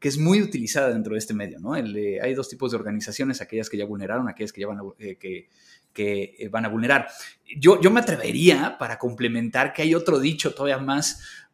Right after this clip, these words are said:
más, este, interesante.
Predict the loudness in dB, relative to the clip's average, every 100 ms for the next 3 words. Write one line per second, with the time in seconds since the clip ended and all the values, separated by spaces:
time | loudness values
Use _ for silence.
0 | _ -10 -6 -4 -2 -2 -4 -4 -2 -2
1 | -2 -4 -8 -6 -6 -4 -6 -4 -4 -4
2 | -8 -16